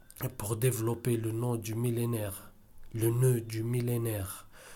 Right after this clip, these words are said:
pour le Pérou et conseiller le groupe Riber, la branche latino-américaine de ce projet. La réputation de,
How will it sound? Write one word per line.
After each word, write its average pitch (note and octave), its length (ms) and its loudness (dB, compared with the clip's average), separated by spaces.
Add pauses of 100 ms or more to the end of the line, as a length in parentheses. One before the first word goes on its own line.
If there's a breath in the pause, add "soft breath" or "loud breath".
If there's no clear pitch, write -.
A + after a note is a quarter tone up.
(140 loud breath)
pour A2 220 0
le A2+ 160 0
Pérou A2 480 -2 (360 loud breath)
et A2+ 100 -4
conseiller A#2+ 600 2
le A2+ 160 0
groupe A2+ 580 -4
Riber, A2+ 580 0 (680 loud breath)
la A2+ 160 0
branche A2+ 400 0
latino-américaine A#2 1080 -2
de G#2 120 -6
ce A#2 180 2
projet. A2 560 -6 (640 loud breath)
La A2+ 120 0
réputation A#2+ 960 0 (680 loud breath)
de, A2+ 400 -2